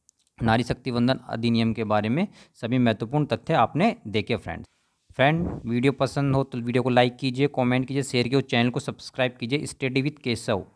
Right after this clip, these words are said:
YouTube चैनल Study with केशव और Telegram चैनल भी Study with केशव है।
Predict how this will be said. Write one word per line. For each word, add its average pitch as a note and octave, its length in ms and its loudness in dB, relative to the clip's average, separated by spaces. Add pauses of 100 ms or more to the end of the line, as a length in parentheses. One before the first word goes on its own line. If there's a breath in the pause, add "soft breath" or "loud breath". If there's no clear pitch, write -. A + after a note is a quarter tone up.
YouTube A2+ 280 -4
चैनल B2 180 0
Study A#2+ 240 -2
with B2 160 -2
केशव C#3+ 240 -2
और C3+ 200 -6
Telegram B2 400 0
चैनल A2 340 0 (600)
भी C#3 340 -4 (100)
Study C3 320 -4
with D#3 160 -6
केशव A2+ 420 -2
है। F#2 140 -14